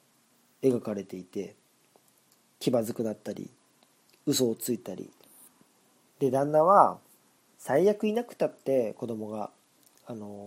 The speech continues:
お前がいてくれればいいよ」みたいな話をするんですけど、やっぱり奥さんは子供ができないことが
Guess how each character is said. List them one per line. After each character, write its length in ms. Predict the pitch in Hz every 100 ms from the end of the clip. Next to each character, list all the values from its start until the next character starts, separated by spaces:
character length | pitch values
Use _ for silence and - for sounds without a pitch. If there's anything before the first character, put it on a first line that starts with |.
| 104 101
お 60 | 120
前 180 | 139 143
が 80 |
い 60 | 147
て 60 | 151
く 120 | 185
れ 80 | 202
れ 80 |
ば 80 | 165
い 100 | 165
い 20 |
よ」 120 | 185 170
み 100 | 170
た 80 |
い 40 | 135
な 80 | 113
話 300 | 123 - 131
を 60 |
す 160 | - 151
る 100 | 196
ん 60 |
で 60 | 151
す 80 | -
け 80 | 156
ど、 320 | 175 120 - - - _ _ -
や 60 |
っ 20 | 156
ぱ 80 |
り 40 | 156
奥 160 | 160
さ 120 | - 143
ん 120 | 139
は 300 | 156 113 87 _ _ _ _ _ _
子 140 | -
供 180 | 135 135
が 100 | 131
で 100 | 135
き 140 | 131 143
な 80 |
い 80 | 123
こ 120 | 123
と 120 | 117 120
が 340 | 143 117